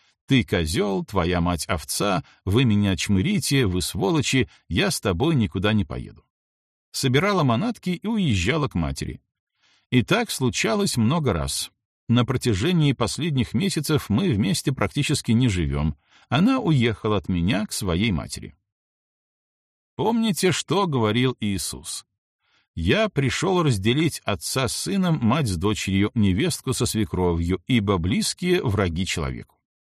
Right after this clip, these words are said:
У вашей жены стратегия правильная, а тактика негодная. Но если твоя жена не согласна с твоей матерью, надо становиться на позицию жены. Как это сделать?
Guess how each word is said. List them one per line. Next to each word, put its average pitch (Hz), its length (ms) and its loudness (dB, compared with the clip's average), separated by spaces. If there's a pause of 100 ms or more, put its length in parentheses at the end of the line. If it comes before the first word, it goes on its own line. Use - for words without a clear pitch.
(520)
У 117 120 2
вашей 185 400 2
жены 117 400 0
стратегия 143 640 -2
правильная, 78 720 -2 (220)
а 107 140 0
тактика - 520 -2
негодная. 87 600 -4 (680)
Но 117 160 4
если 170 440 2
твоя 131 460 0
жена 127 300 2
не 117 140 2
согласна 107 560 -2
с - 60 -4
твоей 101 240 0
матерью, 76 640 -2
надо 165 420 2
становиться 127 640 -2
на 131 140 2
позицию 90 540 -2
жены. 71 360 -4 (720)
Как 117 260 0
это 110 180 0
сделать? 110 520 -4